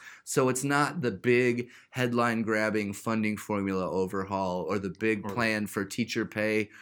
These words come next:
Speaker 1: or the new accountability structure. It's more
Speaker 2: Or
Speaker 1: sim-
Speaker 2: hot-button issues like sex
Speaker 1: Right,
Speaker 2: ed.
Speaker 1: right. It's more simpler, less technical, less lengthy pieces of legislation. But yeah, only three or four. And by conventional metrics, we're probably,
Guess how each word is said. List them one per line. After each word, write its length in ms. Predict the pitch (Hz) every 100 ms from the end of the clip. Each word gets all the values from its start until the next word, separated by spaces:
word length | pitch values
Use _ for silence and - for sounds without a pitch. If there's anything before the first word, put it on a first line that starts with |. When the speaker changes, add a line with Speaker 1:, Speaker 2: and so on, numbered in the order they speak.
| - -
Speaker 1:
or 40 |
the 80 | 104
new 200 | 104 110
accountability 760 | 95 - 101 101 92 110 107 101
structure. 440 | 92 - 101 - 98
It's 220 | 101 -
more 200 | 123 113
Speaker 2:
Or 20 |
Speaker 1:
sim- 100 | 117
Speaker 2:
hot-button 460 | 98 117 - 117 95
issues 320 | 98 110 98
like 140 | 92
sex 120 | 117 123
Speaker 1:
Right, 260 | 113 101
Speaker 2:
ed. 60 | -
Speaker 1:
right. 240 | 104 107 101
It's 140 | 107
more 180 | 139 131
simpler, 680 | - 147 139 135 135 123 120 _ _ -
less 320 | 123 123 123
technical, 680 | - 127 - 117 107 117 107
less 280 | 104 107 -
lengthy 760 | 107 110 110 - 107 104 101 - _ _ - -
pieces 340 | 120 - 104
of 140 | 107
legislation. 540 | 101 104 101 117 110 113
But 80 | 123
yeah, 140 | 127
only 320 | 113 131 156 135
three 240 | - 123
or 100 | 110
four. 520 | - 120 123 117 104 - _ _ _ -
And 120 | 113
by 140 | 123
conventional 560 | 123 120 113 147 - 117
metrics, 460 | 101 120 - 104 -
we're 100 | 120
probably, 920 | - 87 98 123 104 101 95 92 90